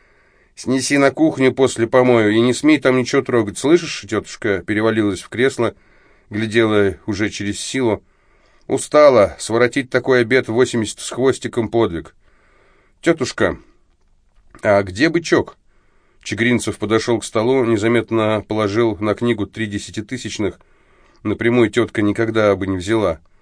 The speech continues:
Бычок, не знаю, в шкафу. Хочешь, забирай. Сам ты, бычок ласковый. Ты почему не женишься, Воля?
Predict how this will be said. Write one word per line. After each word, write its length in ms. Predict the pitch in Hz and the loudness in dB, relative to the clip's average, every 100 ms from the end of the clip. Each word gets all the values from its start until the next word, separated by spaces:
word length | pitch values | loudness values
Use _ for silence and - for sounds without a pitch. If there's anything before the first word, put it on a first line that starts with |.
| _ _ _ _ _ | _ _ _ _ _
Бычок, 640 | 98 98 113 - 156 180 - | -4 0 0 2 2 2 -2
не 140 | 131 | -2
знаю, 380 | 107 120 120 131 | 2 4 6 4
в 40 | |
шкафу. 540 | - 131 120 147 165 156 _ _ - | 0 -4 -2 0 0 -2 _ _ -6
Хочешь, 400 | 147 147 - 104 | -6 -6 -8 -6
забирай. 540 | 113 113 113 127 - _ _ _ _ _ | -2 2 4 4 2 _ _ _ _ _
Сам 320 | - 139 139 | -4 2 2
ты, 180 | 120 123 | 2 0
бычок 440 | 101 123 131 120 117 | 0 -2 0 0 2
ласковый. 640 | 117 110 - 101 95 82 _ - | 2 2 -2 -2 -2 -6 _ -6
Ты 160 | 131 | -6
почему 380 | 147 151 185 196 | -4 -6 0 2
не 100 | 151 | 2
женишься, 460 | 120 139 90 - 101 | 2 0 -2 -4 0
Воля? 340 | 120 98 76 | 0 0 -4